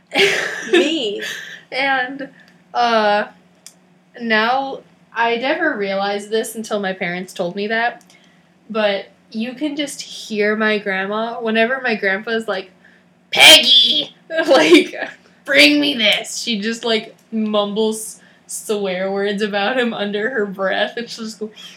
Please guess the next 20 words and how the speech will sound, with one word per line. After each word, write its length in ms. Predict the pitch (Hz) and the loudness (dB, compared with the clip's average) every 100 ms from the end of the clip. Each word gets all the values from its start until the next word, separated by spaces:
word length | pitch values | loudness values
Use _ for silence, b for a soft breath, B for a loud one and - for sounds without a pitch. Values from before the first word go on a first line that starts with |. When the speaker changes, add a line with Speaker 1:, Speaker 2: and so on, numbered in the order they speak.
| B 214 233 | B -20 -16
Speaker 1:
"No, 140 | 233 233 _ _ _ _ - 196 196 | -16 -18 _ _ _ _ -20 -18 -16
Larry, 240 | 196 175 190 190 220 | -18 -18 -18 -20 -20
you 100 | 226 | -18
good 260 | - 254 190 | -12 -12 -12
yourself." 500 | - - - 247 240 | -18 -10 -6 -4 0
<laughs> 0 | |
And 220 | 302 359 | 4 6
just, 240 | 359 311 320 | 8 8 8
I'm 200 | 311 392 | 8 8
like, 220 | 269 233 | 6 2
"Grandma, 560 | 240 214 196 208 214 226 - _ - | 2 2 2 0 0 -2 -8 _ -2
divorce 500 | 269 214 202 226 - | 0 2 0 -2 -6
him. 340 | 208 208 220 - | -8 -10 -14 -10
You 220 | 233 233 | -4 2
don't 240 | 208 208 202 | 4 4 2
love 180 | 180 254 | 0 0
him." 440 | 381 571 571 587 | 4 6 6 4
Speaker 2:
<laughs> 60 | - B B B B B | -2 B B B B B
Speaker 1:
It's 200 | 220 240 | -8 -8
crazy. 1080 | - - - - 196 180 202 196 - - - | -8 -10 -8 -2 0 0 -4 -10 -12 -14 -16